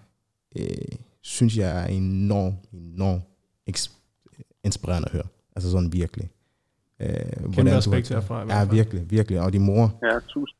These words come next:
Speaker 3: tak.
Speaker 1: Din mor, mand. Altså
Speaker 3: Ja.
Speaker 1: virkelig. Hold da kæft.
Speaker 2: Ja.
Speaker 3: Kæmpe, kæmpe props der.
Speaker 2: Ja.
Speaker 1: Ah, bror, mand.
Speaker 2: Hundrede procent.
Speaker 1: Ah, shit, er du sindssyg. Øh, det er, t-, tusind tak, tusind tak, fordi du, du har valgt at... Ja, og gerne vil være en del af det her. Det er vi fandme glade for.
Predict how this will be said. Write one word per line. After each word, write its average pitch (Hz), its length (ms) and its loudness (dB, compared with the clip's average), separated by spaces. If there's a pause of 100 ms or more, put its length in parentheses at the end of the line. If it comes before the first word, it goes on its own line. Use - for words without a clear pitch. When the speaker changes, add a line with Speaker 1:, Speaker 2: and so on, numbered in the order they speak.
Speaker 3:
tak. 110 140 -6
Speaker 1:
Din 98 180 2
mor, 113 140 6
mand. 87 260 2
Altså 98 220 0
Speaker 3:
Ja. 90 40 -2
Speaker 1:
virkelig. 117 360 2 (180)
Hold 110 220 -2
da - 160 -6
kæft. - 360 -8
Speaker 2:
Ja. 113 40 -16 (460)
Speaker 3:
Kæmpe, 123 200 -2 (380)
kæmpe 123 260 0
props 95 280 0
der. 131 240 -4
Speaker 2:
Ja. 110 420 2
Speaker 1:
Ah, 95 140 2
bror, 104 220 2
mand. 98 40 0 (100)
Speaker 2:
Hundrede 135 220 4
procent. 117 360 -2
Speaker 1:
Ah, 110 80 0
shit, 110 100 -12
er 95 40 -6
du 98 60 -6
sindssyg. 107 460 -4 (880)
Øh, 98 260 0
det 104 200 6
er, 90 300 2 (480)
t-, - 360 -10
tusind 101 260 0
tak, 98 260 0
tusind 101 260 0
tak, 98 140 0
fordi 92 160 -2
du, 90 340 -2
du 95 120 -4
har 92 80 2
valgt 87 220 -2
at... 85 120 -4 (500)
Ja, - 120 -4 (920)
og 107 80 0
gerne 101 140 4
vil 95 80 2
være 95 80 2
en 92 80 2
del 101 120 2
af 90 60 0
det 92 80 0
her. 95 100 2 (240)
Det 104 60 -2
er 95 40 0
vi 98 140 0
fandme 101 280 4
glade 95 200 2
for. 101 240 -6